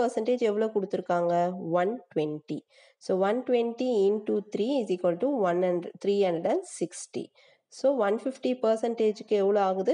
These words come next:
த்ரீ ஹண்ட்ரட் அண்ட் சிக்ஸ்டி. So, இப்போ செகண்ட் மெத்தடே போலாம், ஃப்ரெண்ட்ஸ். செகண்ட் மெத்தட், um, fifty percentage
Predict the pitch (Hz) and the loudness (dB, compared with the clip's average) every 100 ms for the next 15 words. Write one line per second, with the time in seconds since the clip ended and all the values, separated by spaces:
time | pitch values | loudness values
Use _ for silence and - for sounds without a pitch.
0 | 415 - 196 196 175 160 240 381 - - | -2 -4 0 0 0 0 -2 -2 -8 -10
1 | - - - _ _ _ _ _ - 202 | -12 -12 -12 _ _ _ _ _ -2 0
2 | 202 196 214 208 294 330 269 185 185 180 | 0 -2 -2 -2 0 0 0 0 0 0
3 | 185 - 165 160 160 - 220 330 - _ | -2 -4 -4 -4 -6 -2 -2 -2 -6 _
4 | _ _ - 196 220 226 190 175 - 185 | _ _ -4 -4 -2 0 0 0 0 0
5 | 320 - _ _ _ _ _ 185 175 175 | 0 -6 _ _ _ _ _ -2 -2 0
6 | 175 175 170 175 - _ - _ - 233 | -2 -2 -4 -6 -10 _ -20 _ -8 -8
7 | - - 294 302 294 214 214 214 226 220 | -8 -4 0 0 0 2 2 0 -4 0
8 | 214 208 202 | 0 0 -2